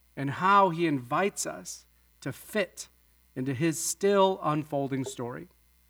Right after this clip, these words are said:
So for these three weeks, we're gonna look at some foundational questions reflected in this gift of the Lord.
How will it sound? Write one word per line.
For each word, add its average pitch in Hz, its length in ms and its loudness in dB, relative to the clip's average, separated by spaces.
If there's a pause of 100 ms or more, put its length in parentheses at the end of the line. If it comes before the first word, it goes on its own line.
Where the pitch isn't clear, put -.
(380)
So 208 380 10
for 196 160 -2
these 175 200 4
three 208 200 4
weeks, 208 280 0
we're 185 60 -2
gonna 170 160 6
look 175 140 6
at 156 160 0
some 160 140 -2
foundational 180 600 4
questions 156 600 -4
reflected 170 520 0
in 156 180 2
this 143 220 -2
gift - 280 -4
of 127 100 -8
the 127 60 -6
Lord. 123 300 -6